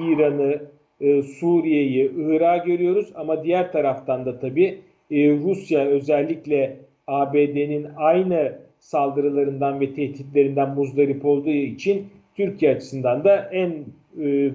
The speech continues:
potansiyel müttefiklerden de biri. Hatta diğer taraftan Türkiye'nin de sırf potansiyel değil, Astana'da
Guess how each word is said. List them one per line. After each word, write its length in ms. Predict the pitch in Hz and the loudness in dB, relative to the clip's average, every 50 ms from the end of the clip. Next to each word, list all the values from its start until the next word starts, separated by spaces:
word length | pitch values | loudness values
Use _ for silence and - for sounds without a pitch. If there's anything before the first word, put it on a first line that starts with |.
| 135 - | -2 -2
potansiyel 640 | 156 151 151 156 143 135 123 - - 190 202 202 190 | -2 -2 2 2 0 0 0 -2 0 2 2 2 0
müttefiklerden 920 | 180 170 - - 156 143 - 139 127 - 135 127 123 123 127 131 135 151 | -2 -4 -4 -4 -6 -4 -4 -8 -6 0 2 2 2 2 0 -4 -2 0
de 140 | 180 208 185 | 0 0 2
biri. 160 | 175 156 135 | 2 0 0
Hatta 580 | 123 139 147 147 - - 160 165 165 - - - _ _ - | 0 -2 -4 -4 0 2 2 2 2 0 -6 -14 _ _ -8
diğer 300 | 113 160 160 147 131 - | -2 0 0 0 0 -2
taraftan 440 | - 123 120 117 - - 185 180 - | -6 -8 -8 -8 -8 -10 -10 -10 -8
Türkiye'nin 540 | - 156 143 139 - - 139 127 120 120 131 | -8 -10 -10 -8 -4 -4 -4 -4 -4 -4 -2
de 100 | 156 151 | -2 -2
sırf 300 | - - 151 131 - - | -2 -4 -6 -6 -6 -8
potansiyel 640 | 139 127 - 139 135 131 120 - - 143 131 127 131 | -8 -6 0 2 2 2 2 0 2 2 2 2 2
değil, 200 | 165 185 180 147 | 0 0 0 0
Astana'da 840 | 147 139 - - - 180 175 175 165 147 135 139 135 - - - | -2 -2 -4 0 0 2 2 4 2 0 -2 -2 -4 -6 -6 -10